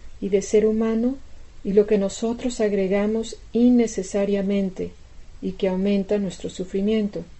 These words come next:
No importa si finalmente despertamos cuando vamos en la flecha número ciento treinta, solo importa que despertemos.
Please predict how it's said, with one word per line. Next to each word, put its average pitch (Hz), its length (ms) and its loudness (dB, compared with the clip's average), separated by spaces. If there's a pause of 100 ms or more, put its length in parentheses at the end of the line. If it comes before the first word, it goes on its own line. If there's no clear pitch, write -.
(1500)
No 247 220 6
importa 254 560 6
si 185 160 -4
finalmente 208 800 2
despertamos 202 800 -2
cuando 185 320 -2
vamos 196 400 0
en 180 80 -2
la 175 100 -6
flecha 185 400 -2
número 185 400 0
ciento 190 400 0
treinta, 262 460 0 (880)
solo 233 540 6
importa 196 560 0
que 185 180 -10
despertemos. 170 800 -4